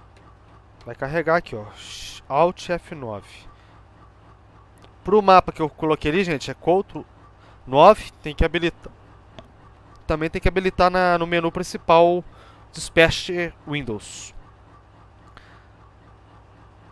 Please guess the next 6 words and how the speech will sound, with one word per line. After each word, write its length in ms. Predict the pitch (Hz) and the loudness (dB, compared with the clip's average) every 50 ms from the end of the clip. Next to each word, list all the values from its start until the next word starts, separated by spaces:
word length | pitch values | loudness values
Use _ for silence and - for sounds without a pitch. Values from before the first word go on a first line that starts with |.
| - - - - - - - - - - - - - - - - - - - - - | -20 -20 -20 -20 -20 -20 -20 -20 -20 -20 -20 -20 -20 -20 -20 -20 -20 -20 -20 -20 -20
Special 580 | - - - - - 107 104 - - - 120 117 | -20 -20 -20 -20 -18 -16 -16 -16 -16 -16 -14 -14
Windows, 800 | 131 139 156 165 175 175 175 180 175 180 - - - - - - | -12 -10 -10 -10 -8 -6 -4 -4 -4 -6 -8 -12 -14 -14 -14 -14
ó. 160 | 120 110 104 104 - - - - - - - - - - - - - - - - - - - - - - - - - - - - - - - - - - - - - - - - - - - - - - - - - - - - - - - - - - - - - - - - - - - - - - - - - - | -12 -14 -14 -16 -18 -20 -20 -20 -20 -20 -20 -20 -20 -20 -20 -20 -20 -20 -20 -20 -20 -20 -20 -20 -20 -20 -20 -20 -20 -20 -20 -20 -20 -20 -20 -20 -20 -20 -20 -20 -20 -20 -20 -20 -20 -20 -20 -20 -20 -20 -20 -20 -20 -20 -20 -20 -20 -20 -20 -20 -20 -20 -20 -20 -20 -20 -20 -20 -20 -20 -20 -20 -20 -20 -20 -20 -20 -16
Né? 220 | 156 160 165 165 - - - - - - - - - - - - - - - - - - - - - - - - - - - - - - - | -14 -14 -14 -14 -18 -20 -20 -20 -20 -20 -20 -20 -20 -20 -20 -20 -20 -20 -20 -20 -20 -20 -20 -20 -20 -20 -20 -20 -20 -20 -20 -20 -20 -20 -14
Mapa. 540 | 143 143 147 156 165 170 - - 175 170 170 - - - - - - - - - - - - - - - - - - | -8 -4 -2 -2 -2 -2 -2 -4 -4 -4 -4 -8 -14 -20 -20 -20 -20 -20 -20 -20 -20 -20 -20 -20 -20 -20 -20 -16 -8
Beleza. 680 | - 139 143 123 113 107 101 98 - - - - - | -6 -6 -6 -6 -8 -10 -12 -14 -16 -18 -20 -20 -20